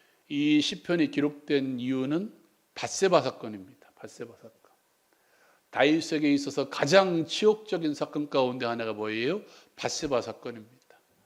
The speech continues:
밧세바를 범한 사건. 이 사건 때문에 다윗은 시편을 두 개나 지었습니다.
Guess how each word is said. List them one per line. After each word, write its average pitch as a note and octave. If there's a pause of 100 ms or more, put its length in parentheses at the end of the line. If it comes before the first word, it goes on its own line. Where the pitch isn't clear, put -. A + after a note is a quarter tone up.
(600)
밧세바를 A2+
범한 C#3
사건. - (920)
이 D3+
사건 D3+
때문에 C#3
다윗은 B2+
시편을 C3
두 -
개나 D#3
지었습니다. G#2+